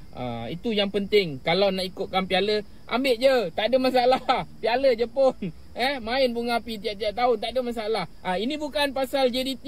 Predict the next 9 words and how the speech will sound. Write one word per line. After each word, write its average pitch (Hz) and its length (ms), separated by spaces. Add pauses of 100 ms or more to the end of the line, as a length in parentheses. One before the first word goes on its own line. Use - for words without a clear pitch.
(120)
Selangor, 262 560
Terengganu, 254 560
apa 240 240
benda 254 240
semua, 254 240
bukan. 233 240 (320)
Ini 226 400
adalah 220 400 (360)
scene 254 440